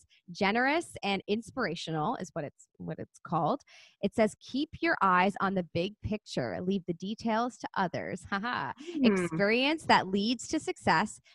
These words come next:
Speaker 1: genuine concern for others. Whoa, that sounds like you.
Speaker 2: Aw.
Speaker 1: Wow.
Speaker 2: That is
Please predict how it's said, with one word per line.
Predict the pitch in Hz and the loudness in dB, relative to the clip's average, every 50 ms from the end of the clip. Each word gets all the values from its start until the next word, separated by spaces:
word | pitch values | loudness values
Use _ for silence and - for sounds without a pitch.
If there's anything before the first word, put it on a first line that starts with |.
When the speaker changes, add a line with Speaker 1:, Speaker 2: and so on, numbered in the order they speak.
| _ - | _ -14
Speaker 1:
genuine | 180 - 185 160 175 190 208 226 247 277 269 | -2 0 2 2 4 4 2 2 2 2 0
concern | - 285 277 254 - - - 170 160 156 160 180 | 2 2 0 0 2 2 4 4 6 6 4 2
for | 180 - - 220 - | 2 0 -2 0 2
others. | - 302 359 - 349 - - 165 | 4 4 4 4 2 0 0 -2
Whoa, | 170 175 170 175 185 214 294 359 359 294 240 202 185 | -4 -4 0 4 6 10 12 12 12 12 12 12 12
that | 190 202 269 302 - | 10 10 8 8 8
sounds | - 247 208 214 190 | 8 10 10 10 8
like | 196 165 175 - | 8 6 6 4
you. | - 160 151 156 160 214 269 - _ _ _ _ _ _ _ _ _ _ | 4 2 4 4 4 2 0 -2 _ _ _ _ _ _ _ _ _ _
Speaker 2:
Aw. | 277 311 285 269 262 247 240 233 226 226 220 220 220 - _ _ _ _ _ - 151 | -4 -2 0 2 4 6 6 6 6 6 6 4 2 -2 _ _ _ _ _ -14 -12
Speaker 1:
Wow. | 170 180 196 220 247 254 202 - - 53 - 214 214 - _ _ _ _ _ - | -10 -8 -6 -2 0 0 0 0 -2 -6 -8 -10 -12 -16 _ _ _ _ _ 10
Speaker 2:
That | 233 233 262 320 349 | 12 12 12 12 12
is | 339 277 269 240 214 | 12 12 10 8 8